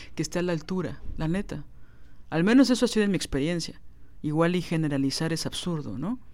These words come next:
Pero en mi experiencia ha sido eso. Entonces una tiene que darlo todo porque si no, pues no, no traes la camiseta, ¿no? No te estás sacrificando lo suficientemente para el capitalismo.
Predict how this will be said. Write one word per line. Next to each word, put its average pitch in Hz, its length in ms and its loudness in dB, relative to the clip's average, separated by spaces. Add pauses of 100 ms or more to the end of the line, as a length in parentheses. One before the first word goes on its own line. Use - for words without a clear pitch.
(460)
Pero 180 100 2
en 190 80 6
mi 190 80 6
experiencia 254 580 4
ha 220 40 4
sido 165 320 -2
eso. 175 360 -4 (1000)
Entonces 202 400 0
una 233 180 4
tiene 226 280 6
que 208 120 2
darlo 196 280 4
todo 190 420 2
porque - 240 -2
si 160 140 0
no, 165 360 2
pues 160 140 -2
no, 160 100 4 (100)
no 180 140 2
traes 147 220 0
la 123 80 -2
camiseta, 156 840 -2
¿no? 208 280 -2 (920)
No 175 80 2
te 180 80 0
estás 170 180 0
sacrificando 170 760 2
lo 156 100 2
suficientemente 160 800 0
para 156 160 -2
el 143 80 -2
capitalismo. 147 800 6